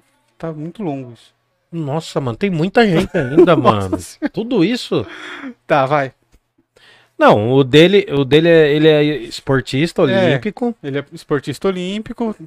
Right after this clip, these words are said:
Speaker 1: tal, abriu mão de participar de algumas
Speaker 2: Que vai
Speaker 1: provas.
Speaker 2: ter Olimpíada, é,
Speaker 1: É, provavelmente
Speaker 2: nossa,
Speaker 1: ele
Speaker 2: mano.
Speaker 1: vai sair no começo, mano. O cara é xarope. Paulo precisou fazer uma limpa nas redes sociais para apagar publicações controversas. No Twitter, ele teve posts machistas, homofóbicos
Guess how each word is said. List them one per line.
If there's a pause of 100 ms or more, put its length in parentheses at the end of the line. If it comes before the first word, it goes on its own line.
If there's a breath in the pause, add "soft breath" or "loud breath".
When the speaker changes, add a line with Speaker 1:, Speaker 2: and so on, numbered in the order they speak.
(100)
Speaker 1:
tal,
abriu
mão
de
participar
de
algumas
Speaker 2:
Que
vai
Speaker 1:
provas.
Speaker 2:
ter
Olimpíada,
é,
Speaker 1:
É,
provavelmente
Speaker 2:
nossa,
Speaker 1:
ele
Speaker 2:
mano.
Speaker 1:
vai
sair
no
começo,
mano.
O
cara
é
xarope. (420 loud breath)
Paulo (180)
precisou
fazer
uma
limpa
nas
redes
sociais
para
apagar
publicações
controversas. (260 loud breath)
No
Twitter,
ele
teve
posts
machistas, (220 soft breath)
homofóbicos